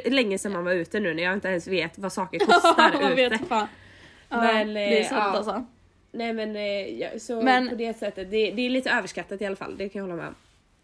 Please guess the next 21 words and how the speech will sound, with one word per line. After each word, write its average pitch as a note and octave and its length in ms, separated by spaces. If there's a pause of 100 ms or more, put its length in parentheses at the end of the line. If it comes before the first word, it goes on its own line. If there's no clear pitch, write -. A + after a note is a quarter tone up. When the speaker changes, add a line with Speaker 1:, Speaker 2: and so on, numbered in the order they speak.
(360)
Speaker 2:
Ja, - 260
det B3 100
är A#3+ 100
satans G#3+ 400
påfund - 380
enligt - 200
mig. F4 120 (1300)
Speaker 1:
Ja. B3+ 320 (600)
Eh, A3 580
min C4 200
nästa C#4 300 (100)
är F3 380 (500)
sportgalningar G#3 880
som G#3 200
aldrig F#3+ 320
ens F3 220
har F#3+ 80
spelat F3 640
eller F3 160
utövat - 560
sport. - 540